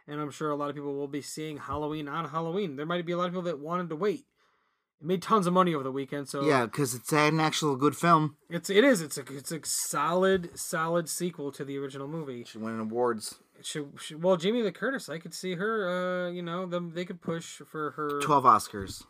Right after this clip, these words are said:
Speaker 1: Twelve, uh, just her by herself? I don't know how
Speaker 2: Yep.
Speaker 1: many categories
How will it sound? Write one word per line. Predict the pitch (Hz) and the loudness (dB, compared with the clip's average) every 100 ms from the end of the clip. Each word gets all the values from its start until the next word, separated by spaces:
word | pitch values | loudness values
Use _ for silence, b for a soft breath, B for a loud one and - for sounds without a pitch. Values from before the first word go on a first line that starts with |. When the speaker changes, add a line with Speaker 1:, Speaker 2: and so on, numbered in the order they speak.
| _ | _
Speaker 1:
Twelve, | - 202 233 226 - | -8 -2 0 0 -4
uh, | 151 | -10
just | 151 185 | -6 -6
her | - 208 | -4 -2
by | 202 | 0
herself? | 190 170 226 233 | -2 -4 -6 -4
I | 185 | -4
don't | 180 | -2
know | 165 | -2
how | |
Speaker 2:
Yep. | - | 2
Speaker 1:
many | 107 | 2
categories | - 151 139 131 131 - | 0 -8 -8 -10 -12 -14